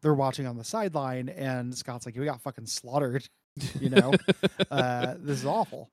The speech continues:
Speaker 1: Charles looks grim and foreboding,
Speaker 2: Mm-hmm.
Speaker 1: scary, uh, and he does.
Speaker 2: Yes.
Speaker 1: You know?
Speaker 2: Uh, which, I mean, I, which I actually kind of like, um, that, you know,
Speaker 1: Yeah,
Speaker 2: 'cause
Speaker 1: yeah.
Speaker 2: he, they, he, they definitely draw him that way, so.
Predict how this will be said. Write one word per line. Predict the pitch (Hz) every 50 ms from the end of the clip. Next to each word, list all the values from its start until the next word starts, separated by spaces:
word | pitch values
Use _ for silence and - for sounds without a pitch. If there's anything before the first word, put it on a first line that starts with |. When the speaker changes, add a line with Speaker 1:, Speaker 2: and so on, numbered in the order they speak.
| _ _ _ _ _ _ -
Speaker 1:
Charles | - - 147 151 151 139
looks | 139 113 127
grim | 117 127 147 151 156
and | 151 139
foreboding, | - - 139 131 113 131 135 151 139 127 - - 120 107 _ _ _ -
Speaker 2:
Mm-hmm. | 113 117 104 98
Speaker 1:
scary, | - - - 139 127 127 127 120 120 117 113 - - -
uh, | 135 127 123 127
and | 143 139
he | 113 143 135
does. | 123 120 127 - - - - - - _ _ _ _ -
Speaker 2:
Yes. | - - - - - - - _ _ _ _ _ _ _ -
Speaker 1:
You | - -
know? | - - - _ _ _ _ _ _ _ - - - -
Speaker 2:
Uh, | 113 110 107 104 104 101 104 101 - -
which, | 156 185 - -
I | - 196
mean, | 208 196 - -
I, | - - 151 - -
which | 147 165 - -
I | 151 131 -
actually | - 170 180 - - 127
kind | - - 151 131
of | 107 98 -
like, | 104 104 101 92 92 87 _ - - -
um, | - 104 104 101 98 92 92 90 95 _ -
that, | 107 101 - -
you | - 269
know, | 330 330 311 277 202 139 120 _ _ _ _ 214
Speaker 1:
Yeah, | 226 247
Speaker 2:
'cause | 117 101 170
Speaker 1:
yeah. | 127 113 -
Speaker 2:
he, | - 117 120 123 135
they, | - 120
he, | 135 135 127
they | 113 131 127
definitely | 120 131 131 135 120
draw | 104 104 120 104 107 104
him | 98 101 95 90
that | 92 90 - -
way, | 101 95 76 76 - _ _ -
so. | - - 110 107 117